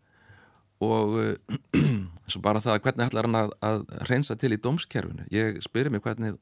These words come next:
það verður ekki gert yfir nótt og, eh, þetta, þetta getur, það getur bara, ég segi ekki borgarastyrjöld, segi vændum í Ungverjalandi, en þetta, ég óttast að það geti orðið,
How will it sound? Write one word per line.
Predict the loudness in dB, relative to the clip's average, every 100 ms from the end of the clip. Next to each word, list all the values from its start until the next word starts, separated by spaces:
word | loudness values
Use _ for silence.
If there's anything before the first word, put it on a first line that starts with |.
| _
það | 2 2
verður | 2
ekki | 0 0
gert | -4 -2
yfir | -2 -2
nótt | -4 -8 -16 -20 _ -20 -20 -20 -20 -20 -20 -20 _ _
og, | 0 0 0 0
eh, | 0 -4 -10 _ -18
þetta, | -12 -10 -4 -2 -2 -6 -14 -20 _ -20 _ -20 _ _
þetta | -2 -2
getur, | 2 2 4 0 0 -2 -8 -16 -18 -14
það | -2
getur | 0 2 0
bara, | 0 0 2
ég | 2
segi | 2 0
ekki | -2
borgarastyrjöld, | -4 0 0 0 -2 0 0
segi | 0 0 0
vændum | 0 0 0
í | 0
Ungverjalandi, | 0 0 0 -2 -4
en | -4
þetta, | -4 -2 -4 -4 -12 -20 _ _
ég | 2
óttast | 2 2 -4 -2
að | -2 -2
það | 2
geti | 0 2 2
orðið, | 2 2 -2